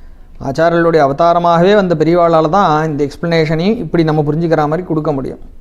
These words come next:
இந்த ஒரு பாயிண்ட்டை சொல்லும் பொழுது அபிராமி அந்தாதியில வரக்கூடியதாக இன்னும் ரெண்டு ஸ்லோகம் ஞாபகத்துக்கு வருது. அவரும் கிட்டத்தட்ட இதே மாதிரி ஒரு பாயிண்ட்டை சொல்றார். மற்ற தெய்வங்கள்னு சொல்லி எதையோ ஒரு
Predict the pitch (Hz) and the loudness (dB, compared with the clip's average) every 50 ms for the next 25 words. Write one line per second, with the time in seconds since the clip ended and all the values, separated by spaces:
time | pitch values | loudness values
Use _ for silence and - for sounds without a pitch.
0 | - - - - - - - - - - - - - 156 165 175 180 175 175 175 | -20 -20 -20 -20 -20 -20 -20 -20 -20 -18 -16 -12 -8 -4 -2 0 2 4 4 2
1 | 160 165 175 190 214 226 214 208 185 - 180 180 180 180 175 180 190 196 208 196 | 2 2 0 2 2 2 2 0 0 0 0 0 0 0 0 0 2 2 2 2
2 | 170 147 147 165 185 - - - - - 123 135 156 190 208 214 202 190 175 170 | 4 4 4 2 0 -2 -6 -8 -10 -6 -2 0 2 2 2 2 2 2 0 -2
3 | 160 170 170 165 160 160 156 151 147 147 156 151 151 - 160 151 156 147 151 156 | -2 0 0 2 2 2 2 2 2 2 2 0 -2 -2 -2 0 2 2 4 4
4 | 165 180 170 156 151 151 156 165 160 165 160 151 147 151 147 - 160 156 170 170 | 4 4 4 4 4 2 0 0 -2 -2 0 0 -2 -2 -4 -2 0 -2 0 0
5 | 165 151 147 143 143 143 135 139 127 127 120 123 - - - - - - - - | -2 -2 0 0 0 0 -2 -2 -4 -4 -4 -6 -10 -14 -16 -18 -20 -20 -20 -20
6 | - - - - - - - - - 139 160 214 226 226 202 180 165 175 196 214 | -20 -20 -20 -20 -18 -18 -16 -10 -6 -2 0 2 4 4 4 4 4 4 2 0
7 | - - 160 156 180 175 196 190 220 202 170 180 196 208 208 202 185 180 170 165 | -2 -4 -4 -4 -2 -2 0 2 2 2 4 4 4 4 2 2 2 2 2 2
8 | 160 165 170 165 160 151 160 143 143 143 135 - - - - - - - - - | 0 0 0 0 0 0 -2 -2 0 -2 -2 -4 -8 -20 -20 -20 -20 -20 -20 -20
9 | - - - - - - - - 151 - - 208 220 202 175 175 196 214 220 220 | -20 -20 -20 -20 -14 -10 -10 -10 -10 -4 0 0 2 2 4 4 4 4 4 4
10 | 214 196 202 214 220 208 170 185 190 208 220 196 170 170 185 196 190 170 143 143 | 2 2 2 2 2 2 2 2 2 2 4 4 4 4 4 4 4 2 0 2
11 | 160 165 170 180 190 208 220 220 208 185 190 185 170 165 160 - | 2 2 4 4 4 4 4 4 4 4 2 2 2 0 -4 -6